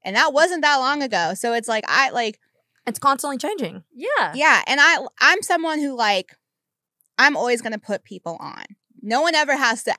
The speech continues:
Speaker 1: ask me to do something.
Speaker 3: Yeah.
Speaker 1: If I see something and I think of someone that I know, whether we're super tight or not, I'm always gonna be like,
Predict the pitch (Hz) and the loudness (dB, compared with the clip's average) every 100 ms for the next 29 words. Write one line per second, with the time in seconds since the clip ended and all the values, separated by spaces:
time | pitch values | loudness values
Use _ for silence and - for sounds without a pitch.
0 | - 190 190 - 208 185 170 - 165 165 | 0 2 2 0 -8 -10 -10 -12 -12 -12
1 | - - 190 - - 180 185 165 131 - | -12 -16 -18 -20 -20 -16 -10 -10 -8 -6
2 | 208 254 311 330 302 285 269 269 220 196 | 2 4 4 0 -2 -2 0 -4 -2 0
3 | 214 226 220 233 214 226 220 214 202 190 | 0 -2 -4 -6 -4 -2 -2 -4 -2 -2
4 | 180 180 185 190 220 _ - 208 320 359 | -2 -4 -2 -2 -6 _ -4 0 2 4
5 | 349 247 254 285 - 269 285 262 247 226 | 2 0 -2 -2 -6 -6 -6 -4 -4 -2
6 | 226 190 170 190 277 - 202 220 254 277 | -2 -4 -4 -2 -2 -2 -6 -4 -2 -2
7 | 262 247 247 220 214 | -4 -6 -2 -4 -4